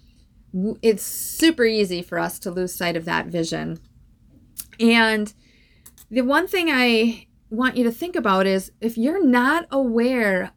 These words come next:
of those bogus stories, it's really challenging for you to take action towards that vision because those bogus stories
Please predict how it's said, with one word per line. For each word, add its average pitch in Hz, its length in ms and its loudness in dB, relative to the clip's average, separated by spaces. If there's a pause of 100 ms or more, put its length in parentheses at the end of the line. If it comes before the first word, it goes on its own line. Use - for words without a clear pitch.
of 202 260 -4
those 214 580 -2
bogus 196 540 -2
stories, 220 720 -2 (1300)
it's 240 200 4
really 247 540 2
challenging 226 680 -2
for 196 140 -8
you 196 180 -2
to 185 100 -4
take 180 380 -8
action 190 460 -6
towards 175 340 -8
that 165 220 -6
vision 170 580 -8 (480)
because 240 260 0
those 240 160 2
bogus 240 380 0
stories 214 340 -2